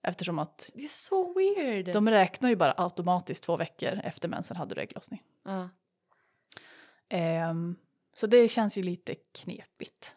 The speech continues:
Speaker 1: Även fast jag inte kan veta exakt vilken dag jag har ägglossning, för det måste man ha ultraljud för.
Speaker 2: Mm.
Speaker 1: Viktig poäng också, men, men den är då inte på dag fjorton i alla fall.
Speaker 2: Mm, nej, same. Jag tror jag aldrig har haft på dag fjorton, alltså inte ens när jag var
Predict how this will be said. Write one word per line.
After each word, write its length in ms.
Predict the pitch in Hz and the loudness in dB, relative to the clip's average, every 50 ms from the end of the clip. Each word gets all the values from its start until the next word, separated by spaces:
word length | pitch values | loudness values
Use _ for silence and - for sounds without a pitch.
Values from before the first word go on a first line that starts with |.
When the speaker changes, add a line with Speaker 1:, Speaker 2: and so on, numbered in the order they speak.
| _ - | _ -2
Speaker 1:
Även 140 | 214 220 | 0 4
fast 180 | - 240 220 - | 4 4 4 6
jag 120 | 214 202 | 6 4
inte 200 | 190 180 - - | 4 4 0 -4
kan 140 | 151 - 165 | -8 -6 -6
veta 180 | 147 139 - - - | -6 -6 -6 -8 -14
exakt 480 | - - - - - - - - - - | -16 -18 -16 -14 -14 -14 -16 -18 -20 -18
vilken 180 | - - 165 | -12 -8 -4
dag 200 | 175 226 262 269 | 0 2 2 4
jag 60 | 269 | 4
har 100 | 254 254 | 2 2
ägglossning, 520 | 254 247 233 226 233 233 - - 233 226 208 | 2 2 2 0 -2 -2 -2 0 0 0 0
för 100 | - - | -2 -4
det 80 | 147 | -4
måste 260 | 151 143 156 - - - | -4 -4 -6 -6 -8 -8
man 100 | - - | -6 -6
ha 60 | - | -6
ultraljud 340 | - - - - - - - | -6 -8 -8 -8 -10 -8 -6
för. 240 | - - - 254 247 - _ _ _ _ _ - | -4 -2 0 -2 -2 -4 _ _ _ _ _ -6
Speaker 2:
Mm. 180 | 202 208 202 | -4 -2 -2
Speaker 1:
Viktig 280 | 202 202 - - - - | -4 -6 -8 -10 -8 -4
poäng 220 | 226 - 220 - | -4 -4 -2 -4
också, 280 | - 233 - - - 247 | -6 -8 -6 -4 -2 2
men, 180 | 262 269 247 233 - - - - - - - - - | 2 2 2 0 -2 -8 -20 -20 -20 -20 -20 -12 -6
men 500 | - 185 185 180 170 165 165 165 - - - _ _ | -2 2 4 4 4 4 2 -2 -4 -6 -10 _ _
den 200 | - - 165 170 | -6 -4 -2 -2
är 100 | 147 147 | -2 -2
då 60 | 151 | -4
inte 220 | - 170 170 - - | -6 -6 -6 -6 -6
på 60 | - | -6
dag 180 | - - - - | -8 -10 -12 -14
fjorton 320 | - 185 - - 196 202 | -14 -14 -10 -10 -10 -10
i 20 | - | -10
alla 80 | - 165 | -12 -18
fall. 160 | - - - _ _ _ _ _ _ _ _ _ - | -20 -20 -20 _ _ _ _ _ _ _ _ _ -10
Speaker 2:
Mm, 180 | - 302 247 - | -8 -8 -2 0
nej, 180 | 302 - - - - - - - - | 2 2 2 0 -4 -6 -8 -2 2
same. 280 | 226 185 151 - 190 190 - - - _ _ | 4 4 4 4 0 -6 -8 -12 -20 _ _
Jag 140 | - 202 208 | -2 -2 2
tror 80 | 208 202 190 | 4 2 2
jag 80 | - - - | 2 0 -2
aldrig 340 | - 208 196 185 185 190 190 | -2 -2 0 0 0 2 2
har 60 | 175 | 2
haft 340 | 160 170 165 - - - - | 0 -2 -8 -12 -14 -10 -6
på 80 | - 170 | -6 -4
dag 200 | 160 165 165 - | -4 -4 -6 -6
fjorton, 240 | - 175 165 - | -6 -6 -4 -4
alltså 180 | 180 180 - 180 | -4 -2 -2 -2
inte 260 | - 190 185 185 196 | -2 -2 0 2 4
ens 200 | 180 165 165 - | 4 4 2 0
när 80 | - 170 | -6 -4
jag 60 | 170 | -2
var 160 | 165 165 - | 0 0 -2